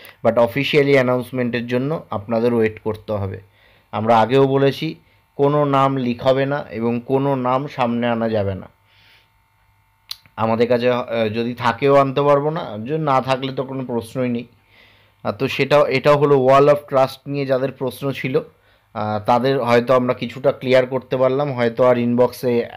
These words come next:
এই মেসেজটার অন্তত অ্যান্সার দিতে হবে না। এরপরে যে আসবো প্রস-, আহ,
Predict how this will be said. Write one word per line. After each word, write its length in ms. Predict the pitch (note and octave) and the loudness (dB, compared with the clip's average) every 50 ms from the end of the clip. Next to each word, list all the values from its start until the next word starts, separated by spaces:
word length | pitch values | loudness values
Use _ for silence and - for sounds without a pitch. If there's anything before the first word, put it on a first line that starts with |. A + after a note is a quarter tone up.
| - | -6
এই 180 | A2+ A2+ A#2+ B2+ | -4 -2 -2 -2
মেসেজটার 560 | B2+ B2 B2 A#2+ - B2+ A2+ - - C3+ B2 | -2 -2 -2 -4 -4 -6 -8 -6 -2 0 0
অন্তত 320 | B2 A#2+ A2+ A#2 A#2 A2+ B2 | 2 0 0 -4 -4 -2 0
অ্যান্সার 440 | A#2 A2+ A2 A2 G#2 - A#2 G#2+ | 0 0 0 -2 -2 -4 -4 -4
দিতে 220 | G#2+ G#2+ G#2+ G#2+ A#2+ | -4 -8 -4 0 2
হবে 220 | A2+ A2 G#2+ A2+ | 2 2 2 -2
না। 120 | A#2 C3 - _ - - _ _ _ _ _ _ _ _ _ _ _ _ _ _ _ _ _ _ _ _ _ _ - | -4 -8 -12 _ -20 -20 _ _ _ _ _ _ _ _ _ _ _ _ _ _ _ _ _ _ _ _ _ _ 0
এরপরে 500 | - C#3+ D3 D#3+ D#3+ - D3 D3 D3 D#3 | 2 2 2 2 0 0 0 4 4 4
যে 160 | D#3 D#3 E3+ D#3+ | 2 4 4 4
আসবো 320 | D#3+ D#3 D3 D3 D#3+ E3 | 4 4 2 0 -4 -4
প্রস-, 360 | D3+ D3+ D3 C#3+ C#3+ - - | -2 -2 -4 -4 -6 -8 -6
আহ, 1120 | B2+ C#3+ C3 B2+ B2 B2 A#2+ A#2+ A#2 A#2 A#2 A2+ A2+ A#2 A2 A2 A2 A2 - E2 F#2 F#2 | -4 -2 0 0 2 2 2 2 2 2 2 2 2 2 0 -2 -4 -6 -8 -14 -18 -20